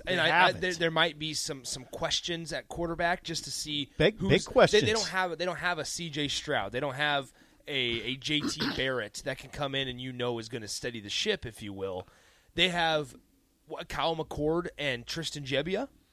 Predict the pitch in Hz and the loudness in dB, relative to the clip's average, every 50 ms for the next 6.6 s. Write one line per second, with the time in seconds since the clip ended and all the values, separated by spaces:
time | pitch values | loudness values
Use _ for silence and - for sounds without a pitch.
0 | _ _ _ _ _ 107 104 98 151 214 - _ _ _ _ _ _ _ _ - | _ _ _ _ _ -12 -10 -8 -10 -10 -12 _ _ _ _ _ _ _ _ -2
1 | - 143 156 190 202 208 - - 202 190 190 170 170 147 - - 175 160 - 170 | 2 2 4 4 2 2 4 4 6 6 6 4 2 -2 -4 -4 -4 -4 -6 -6
2 | 151 135 151 151 143 131 131 113 107 104 101 - - - _ _ _ _ _ _ | -2 0 2 2 2 2 0 0 0 -2 -2 -4 -8 -18 _ _ _ _ _ _
3 | _ - - 127 - - 165 160 147 139 135 127 131 131 123 127 117 - 131 120 | _ -6 -6 -4 -2 0 2 2 2 2 2 2 2 2 2 2 0 -4 -6 -8
4 | - - 120 101 87 67 67 67 - - - - - - - - - 170 139 127 | -6 -6 -6 -6 -6 -8 -12 -14 -14 -12 -12 -14 -14 -16 -20 -18 -10 -8 -8 -4
5 | 123 131 127 117 104 110 104 95 90 82 78 71 71 87 87 - _ _ _ _ | 0 2 0 2 0 -4 -6 -6 -8 -10 -14 -16 -18 -20 -20 -20 _ _ _ _
6 | _ _ _ _ - 117 113 107 98 90 80 | _ _ _ _ -12 -10 -8 -6 -6 -8 -8